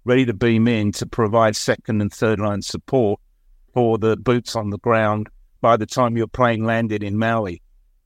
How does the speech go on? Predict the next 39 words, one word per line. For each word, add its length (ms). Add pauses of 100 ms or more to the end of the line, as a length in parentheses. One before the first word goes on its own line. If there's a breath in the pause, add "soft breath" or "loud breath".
So, 500
but 300
back 220
to 120
Ukraine, 880 (520)
my 160
friend, 480
we 240
are 200
blessed 500
to 60
be 140
backed 380
by 420
Amazon 440
Web 200
Services. 920 (400)
And 100
I 100
know 320
we 180
have 260
the 80
fog 320
of 160
war 340
and 160
everyone's 520
very, 260
very 280
busy. 580 (420)
We 160
have 400
been 180
presented 640
to 100
President 420
Zelensky's 680
office 460